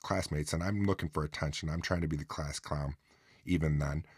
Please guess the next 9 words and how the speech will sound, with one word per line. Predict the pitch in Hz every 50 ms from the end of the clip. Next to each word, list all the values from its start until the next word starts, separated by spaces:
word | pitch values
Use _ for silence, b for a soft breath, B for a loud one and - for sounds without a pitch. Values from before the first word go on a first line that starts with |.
| B B B B B B B B B B B B B B
And | - 82 87 82
behind | 87 82 - 113 120 131 131
me, | 104
I | 82 82
see | - - 98
this | 85 78 78 -
poster | - - - - 123 131 135 - - - - 85
board, | 78 69 67 67 58 50 52 73 78 - - _ _ _ _ _ -
that | 82 78 -